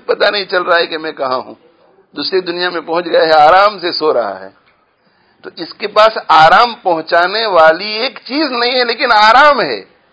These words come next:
اور میں نے کہا، ہمارے انگلینڈ میں ایسے درجنوں آدمی ہوں گے کہ ان کے پاس آرام پہنچانے والی ہر چیز ہوگی، لیکن ان کے پاس آرام نہیں ہوگا۔ تو مفتی شفیع صاحب رحمۃ اللہ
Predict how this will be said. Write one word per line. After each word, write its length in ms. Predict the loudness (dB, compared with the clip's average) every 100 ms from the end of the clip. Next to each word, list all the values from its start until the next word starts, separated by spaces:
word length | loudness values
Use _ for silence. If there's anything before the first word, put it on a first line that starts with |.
| _ _ _ -8
اور 80 |
میں 160 | -6 -4
نے 80 | -2
کہا، 200 | 0 0
ہمارے 280 | 0 0 0
انگلینڈ 400 | -2 0 0 0
میں 160 | -4 -8 -10 _ _ _ _ _
ایسے 240 | -10 -6 -6 0
درجنوں 420 | 2 2 0 2 2
آدمی 280 | 2 -2 -6
ہوں 260 | -6 -6
گے 140 | -8 -10 -12 _ _ _
کہ 80 | -16 -10
ان 180 | -10 -8
کے 100 | -8
پاس 300 | 0 2 2 -2
آرام 360 | 2 4 4 2 -2
پہنچانے 540 | -8 -6 -2 -2 -2
والی 260 | -2 0 -2
ہر 180 | -4 -6 -8
چیز 200 | -14 -12
ہوگی، 300 | -10 -10 -10
لیکن 280 | -12 -10 -12
ان 100 | -12
کے 100 | -6
پاس 180 | -4 0
آرام 280 | 2 2 -2
نہیں 180 | -12 -18
ہوگا۔ 280 | -20 -20 -20 _ -20 _ _ _ _ _ _ _ _ _ _ _ _ _
تو 100 | -18
مفتی 260 | -16 -16 -16
شفیع 260 | -16 -14 -6
صاحب 220 | -4 -4
رحمۃ 300 | -6 -8 -12
اللہ 280 | -12 -6 -6